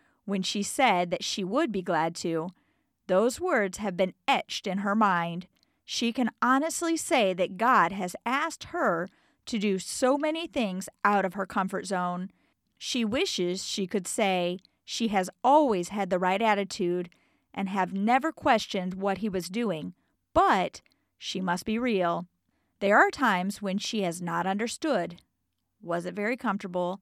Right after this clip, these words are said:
and frankly, times she was fearful of the outcome, but her mom's words have been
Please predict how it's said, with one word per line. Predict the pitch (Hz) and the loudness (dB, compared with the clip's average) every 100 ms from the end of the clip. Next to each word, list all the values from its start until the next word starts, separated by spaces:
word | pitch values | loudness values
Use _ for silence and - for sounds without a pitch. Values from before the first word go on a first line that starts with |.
| _ _ | _ _
and | - 190 | -8 -6
frankly, | - 269 320 185 | -4 -4 -4 -6
times | 175 - 175 170 175 - - _ _ | -6 -4 -4 -2 -6 -8 -14 _ _
she | - - 202 | -10 -2 -2
was | 175 | -2
fearful | - 269 285 196 170 | -4 -4 -4 -2 -2
of | 170 | -2
the | 180 | 0
outcome, | 185 196 - 180 170 180 - _ _ _ - | 2 2 0 -6 -6 -8 -14 _ _ _ -4
but | 180 | -4
her | 202 233 | 0 2
mom's | 262 277 302 302 | 4 4 2 -2
words | 269 240 175 180 | -2 0 0 -2
have | - 185 | -8 -6
been | 180 180 | -6 -6